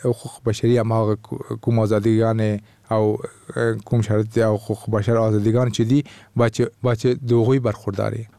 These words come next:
هغوی، ا، کوم تبعیض ورته سره مخامخ نه شي او هغوی چې د بشر کله چې افغانس-، ا، هر بشر چې، چې افغان وي، چې،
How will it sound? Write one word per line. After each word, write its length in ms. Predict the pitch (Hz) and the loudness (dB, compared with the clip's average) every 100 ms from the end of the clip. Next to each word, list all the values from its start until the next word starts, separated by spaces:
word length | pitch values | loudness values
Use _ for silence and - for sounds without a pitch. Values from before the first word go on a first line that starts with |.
| 131 | 0
هغوی، 320 | 117 139 135 | 2 4 2
ا، 300 | 127 123 123 - | 0 -2 -2 -2
کوم 120 | 120 | -2
تبعیض 400 | 120 113 123 117 | 0 0 0 0
ورته 320 | 113 - 113 - | 0 0 0 0
سره 160 | 117 113 | 0 -2
مخامخ 360 | 110 113 120 117 | -2 -2 0 0
نه 140 | 123 123 | -2 0
شي 140 | 143 143 120 | 0 0 0
او 60 | 117 | -2
هغوی 400 | 131 117 131 135 | 0 2 2 2
چې 120 | 117 107 | 0 0
د 320 | 110 - - 127 117 | -2 -4 -8 -2 0
بشر 260 | 107 147 120 - _ | 2 0 0 -6 _
کله 160 | 143 127 | 0 0
چې 120 | 117 104 | -2 -4
افغانس-، 340 | 107 104 - | -4 -6 -6
ا، 420 | 123 113 117 117 - - | -4 -4 -4 -8 -6 -2
هر 180 | 147 117 | 0 0
بشر 200 | 107 110 | 0 -2
چې، 160 | - 139 | 0 -2
چې 60 | 123 | 0
افغان 400 | 107 110 127 131 | -2 -2 0 0
وي، 140 | 120 | 0
چې، 140 | 107 | 0